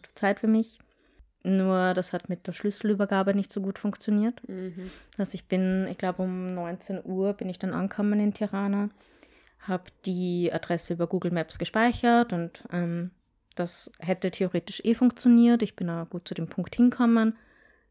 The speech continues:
Speaker 1: Problem war nur, es war die falsche Adresse. <laughs> Aber so gesagt, das war quasi die richtige Adresse, nur der Eingang von dem Haus war nicht auf der
Speaker 2: Okay.
Speaker 1: Seite, sondern auf der anderen Straßenseite, also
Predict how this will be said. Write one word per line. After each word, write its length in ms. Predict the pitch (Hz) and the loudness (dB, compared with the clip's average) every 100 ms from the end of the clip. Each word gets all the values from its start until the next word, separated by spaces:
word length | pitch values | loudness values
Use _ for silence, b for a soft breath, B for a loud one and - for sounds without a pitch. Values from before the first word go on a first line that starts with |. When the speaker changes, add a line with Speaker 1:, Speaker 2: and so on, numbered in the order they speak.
| - | -8
Speaker 1:
Problem 340 | 196 190 185 | -4 0 2
war 80 | 190 | 2
nur, 200 | 185 180 | 2 2
es 160 | 175 170 | 2 0
war 80 | 170 | -4
die 60 | |
falsche 320 | 165 160 - 165 | -4 -6 -6 -10
Adresse. 500 | - 185 - - 269 | -4 -2 -2 4 8
<laughs> 1400 | 262 277 285 320 311 330 339 - 330 - - - - - | 10 10 10 12 12 10 8 8 4 2 -4 -4 -4 4
Aber 120 | 214 | 4
so 80 | 226 | 6
gesagt, 220 | 220 220 | 4 4
das 100 | 220 | 4
war 240 | 208 208 | 6 6
quasi 380 | 196 - 190 202 | 4 4 4 4
die 80 | 196 | 2
richtige 340 | 220 208 196 | 2 2 4
Adresse, 360 | 190 - 185 196 | 4 4 2 2
nur 100 | 185 | 0
der 120 | 175 | 0
Eingang 280 | 147 165 175 | 0 -2 -4
von 120 | 175 | -4
dem 160 | 160 156 | -6 -4
Haus 220 | 151 - | -4 -4
war 80 | 165 | -6
nicht 180 | 156 165 | -6 -6
auf 60 | |
der 140 | 175 151 | 0 0
Speaker 2:
Okay. 40 | |
Speaker 1:
Seite, 200 | 165 165 | 0 -4
sondern 200 | 160 160 | -4 -6
auf 80 | 156 | -4
der 100 | 156 | -4
anderen 460 | 151 160 160 160 165 | -2 -2 -2 -4 -8
Straßenseite, 800 | - 156 160 175 - 165 160 165 | -2 0 0 -2 -2 -2 -2 -6
also 280 | 160 156 | -6 -8